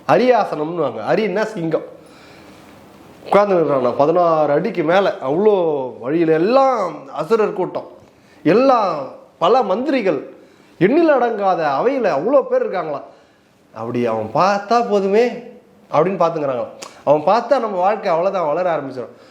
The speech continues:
பார்க்கும்போது ஒரு கும்பிடு, பார்க்காத போது ஒரு கும்பிடு, கும்பிடு போடுறாங்க. ஒருவேளை அவர் பார்த்துருக்க மாட்டாரோ, மறுபடியும் போடுவோம் ஐயா, ஏன்னா அவன் பார்த்தான்னா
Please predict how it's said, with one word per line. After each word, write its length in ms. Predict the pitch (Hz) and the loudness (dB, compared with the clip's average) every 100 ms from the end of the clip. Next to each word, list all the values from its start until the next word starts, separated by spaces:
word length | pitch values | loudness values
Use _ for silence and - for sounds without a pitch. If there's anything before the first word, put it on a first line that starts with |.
| - - | -18 0
பார்க்கும்போது 480 | 139 151 156 170 196 185 | 0 2 0 2 2 2
ஒரு 100 | 180 | 0
கும்பிடு, 260 | 180 180 185 180 - - - - - - - - | -2 -2 -2 -6 -14 -20 -20 -20 -20 -20 -20 0
பார்க்காத 300 | 151 160 165 165 | 2 4 2 2
போது 180 | 180 180 180 | 2 2 2
ஒரு 100 | 170 | 0
கும்பிடு, 260 | 175 175 180 - - - - | -4 -4 -4 -8 -18 -10 -2
கும்பிடு 260 | 180 202 185 | 2 2 2
போடுறாங்க. 400 | 185 170 156 135 123 - - - - _ 139 | 2 2 0 -2 -6 -14 -20 -20 -20 _ 0
ஒருவேளை 260 | 165 190 160 | 2 2 0
அவர் 180 | 139 160 | 0 -2
பார்த்துருக்க 340 | 185 175 151 | 0 -4 -2
மாட்டாரோ, 320 | 143 135 131 110 - - - - - - - | 0 0 0 -4 -10 -20 -20 -20 -20 -12 0
மறுபடியும் 420 | 143 214 202 160 | 2 4 2 2
போடுவோம் 320 | 165 160 120 - - - - 120 | 2 2 -2 -8 -20 -20 -6 0
ஐயா, 240 | 135 147 175 160 120 127 147 | 2 4 2 0 -4 -2 0
ஏன்னா 120 | 190 | 2
அவன் 180 | 156 139 | 0 2
பார்த்தான்னா 360 | 202 247 254 | 0 2 0